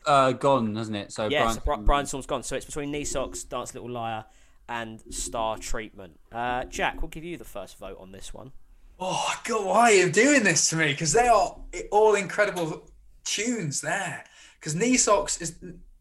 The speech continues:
Speaker 3: I could be wrong. Is it Knee Socks that has Josh Homme doing backing vocals?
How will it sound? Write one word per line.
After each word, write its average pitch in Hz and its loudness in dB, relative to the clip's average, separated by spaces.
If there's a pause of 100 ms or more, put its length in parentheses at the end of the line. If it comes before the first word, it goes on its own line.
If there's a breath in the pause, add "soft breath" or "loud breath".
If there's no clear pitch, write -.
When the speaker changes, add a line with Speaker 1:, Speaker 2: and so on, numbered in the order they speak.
(400)
Speaker 3:
I 160 -4
could 226 -4
be 233 -4
wrong. 165 -2
Is 165 -6
it 185 -4
Knee 214 -4
Socks - 0
that 180 -6
has 175 -2
Josh 185 -2
Homme 180 -2
doing 165 0
backing 151 -2
vocals? 120 -12